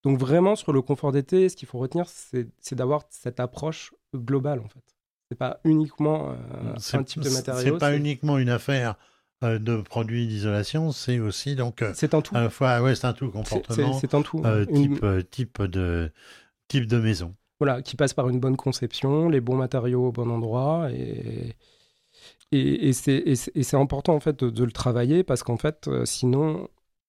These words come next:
Speaker 1: il faut limiter justement cette montée en température parce que sinon, la, la solution la plus simple pour le confort d'été, c'est de climatiser.
Speaker 2: Oui.
Speaker 1: On est d'accord ?
Speaker 2: Ouais.
Speaker 1: Mais si on climatise tous les bâtiments, c'est plus de consommation d'énergie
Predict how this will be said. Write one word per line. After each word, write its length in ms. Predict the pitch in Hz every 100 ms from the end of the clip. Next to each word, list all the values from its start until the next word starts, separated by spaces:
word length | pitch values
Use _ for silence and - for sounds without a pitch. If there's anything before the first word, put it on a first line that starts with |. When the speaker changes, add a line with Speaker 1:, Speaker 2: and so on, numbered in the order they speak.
| -
Speaker 1:
il 100 | 127
faut 140 | -
limiter 360 | 127 143 147 151
justement 360 | 127 - 139
cette 220 | 131 120 123
montée 200 | 123 131
en 60 |
température 500 | 123 117 117 117 175
parce 140 | - -
que 80 |
sinon, 420 | 117 - 131 147 143
la, 220 | 135 -
la 160 | 147 120
solution 340 | - 117 -
la 120 | 123
plus 120 | -
simple 200 | 131 139
pour 100 | 135
le 80 | 123
confort 260 | 117 117 120
d'été, 200 | 110 120
c'est 140 | -
de 40 | 120
climatiser. 480 | 120 117 - 127 - _ _ _
Speaker 2:
Oui. 220 | 143 104 - _ _
Speaker 1:
On 80 | 127
est 60 | 127
d'accord ? 360 | 123 180 - _ _ -
Speaker 2:
Ouais. 60 | -
Speaker 1:
Mais 80 | 127
si 160 | -
on 80 | 156
climatise 400 | - 143 135 143
tous 100 | -
les 100 | 139
bâtiments, 360 | 127 - 131 120
c'est 160 | -
plus 160 | - 135
de 60 |
consommation 500 | 131 120 - 123 -
d'énergie 420 | 127 120 120 151